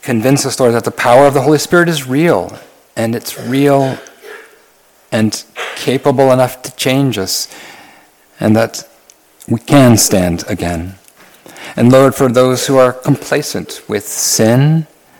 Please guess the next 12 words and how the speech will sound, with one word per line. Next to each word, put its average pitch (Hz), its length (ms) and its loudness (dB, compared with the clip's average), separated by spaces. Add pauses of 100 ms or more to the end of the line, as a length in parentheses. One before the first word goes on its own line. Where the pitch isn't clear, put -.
(220)
and 113 180 -2
who 120 140 0
just 139 320 -4
don't 147 260 -2
care, 98 400 -6 (1160)
shake - 380 -4
us 117 160 -6
up, - 200 -6
wake 101 240 -8
us 127 180 -10
up, 131 260 -10
Lord. 90 300 -10